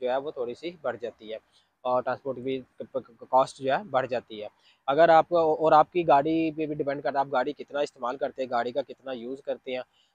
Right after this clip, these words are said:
अगर आप गाड़ी ज़्यादा यूज़ करते हैं तो आपका पेट्रोल की कॉस्ट भी बढ़ जाएगी। अ, आप मान के चलिए कि three hundred riyal तक आपकी, अ, पेट्रोल की cost आ सकती है।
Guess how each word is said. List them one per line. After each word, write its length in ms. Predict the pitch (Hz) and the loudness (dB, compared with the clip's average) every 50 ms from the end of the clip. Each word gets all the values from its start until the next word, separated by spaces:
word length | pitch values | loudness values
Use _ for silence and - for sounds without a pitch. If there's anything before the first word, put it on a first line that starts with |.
| - 123 | -8 -4
अगर 160 | 123 139 139 | -2 0 0
आप 80 | 147 | 0
गाड़ी 220 | 135 135 127 139 139 | 0 0 0 0 0
ज़्यादा 220 | 135 127 131 151 | -2 -2 0 0
यूज़ 220 | 151 147 147 139 - | 0 0 0 -2 -2
करते 260 | 147 127 110 - 139 | -4 -6 -4 -6 -8
हैं 160 | 156 175 - _ _ - | -8 -10 -12 _ _ -4
तो 340 | 135 127 123 123 123 120 123 | -2 0 0 0 0 0 0
आपका 280 | 117 113 - - 131 | 0 -2 -4 -6 -12
पेट्रोल 300 | 113 127 113 123 120 117 | -10 -10 -8 -8 -8 -8
की 80 | 117 123 | -8 -10
कॉस्ट 260 | - 117 - - - - | -10 -10 -10 -10 -10 -12
भी 80 | 147 | -10
बढ़ 200 | 160 131 117 110 | -10 -8 -8 -8
जाएगी। 360 | 107 107 104 104 98 110 110 - _ _ _ _ _ _ _ - | -8 -8 -10 -10 -10 -14 -18 -20 _ _ _ _ _ _ _ 0
अ, 40 | 143 | 2
आप 680 | 147 151 156 160 160 160 151 156 165 143 165 170 160 | 4 4 4 4 4 4 4 2 2 2 2 0 2
मान 240 | 165 156 147 156 156 | 2 2 2 2 2
के 100 | 180 190 | 0 -2
चलिए 340 | - - 151 139 151 170 160 | 0 -2 -2 0 0 -2 0
कि 140 | 170 175 | 0 -2
three 220 | 156 - 151 165 170 | -2 -2 -2 -2 -2
hundred 300 | 170 156 143 139 151 147 | -2 0 0 0 0 2
riyal 260 | 147 135 127 127 135 | 2 0 0 0 -2
तक 160 | - 151 180 - _ _ _ _ _ _ - 139 | -2 -4 -4 -4 _ _ _ _ _ _ 0 0
आपकी, 720 | 135 127 - _ 143 143 147 147 147 147 143 143 139 135 | 0 0 0 _ -6 -4 -2 0 0 0 0 0 -2 -2
अ, 60 | 131 127 | -4 -4
पेट्रोल 680 | 123 123 120 120 120 - - 131 - 139 139 135 139 127 | -4 -4 -4 -6 -6 -8 -8 -8 -4 0 0 0 0 -2
की 120 | - 156 | -4 -10
cost 420 | 160 - 127 131 147 - - - 156 143 - _ _ _ - | -8 -4 -4 -4 -4 -4 -10 -16 -16 -16 -16 _ _ _ -6
आ 100 | 127 - | -6 -6
सकती 420 | - 120 110 _ _ 110 110 107 | -6 -10 -18 _ _ -16 -12 -10
है। 180 | 104 104 107 | -10 -10 -10